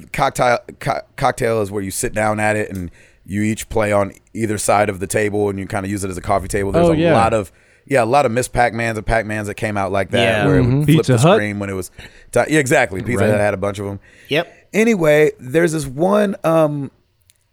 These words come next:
Speaker 1: one, uh, D I Y arcade exhibit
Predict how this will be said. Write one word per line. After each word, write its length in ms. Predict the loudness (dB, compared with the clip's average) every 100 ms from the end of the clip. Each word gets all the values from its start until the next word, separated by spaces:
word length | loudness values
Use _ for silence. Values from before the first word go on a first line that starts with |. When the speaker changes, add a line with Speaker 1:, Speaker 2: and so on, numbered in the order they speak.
| _ _ _
Speaker 1:
one, 520 | -8 0 2 2 -2 -8 _ _ _ _ _ _ _ _ _ _ _ -2
uh, 380 | 0 2 0 -2 -8
D 160 | 0 2
I 100 | 4
Y 260 | 2 4
arcade 520 | 4 2 0 0 -2 -8 _ _ _ _ _
exhibit 680 | -6 -4 0 0 0 -2